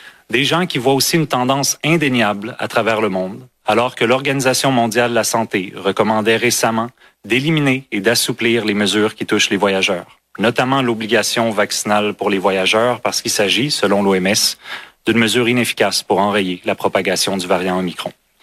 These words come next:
Des gens qui voient que l'Irlande, la Suède, la Norvège, la Suisse, Israël, la République tchèque, le Royaume-Uni, l'Espagne et le Danemark ont ou sont en voie de lever toutes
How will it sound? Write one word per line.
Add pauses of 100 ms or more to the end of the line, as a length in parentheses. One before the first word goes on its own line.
(800)
Des
gens
qui
voient
que
l'Irlande, (140)
la
Suède, (340)
la
Norvège,
la
Suisse, (240)
Israël, (100)
la
République
tchèque, (120)
le
Royaume-Uni, (340)
l'Espagne
et
le
Danemark (180)
ont (260)
ou
sont
en
voie (480)
de
lever
toutes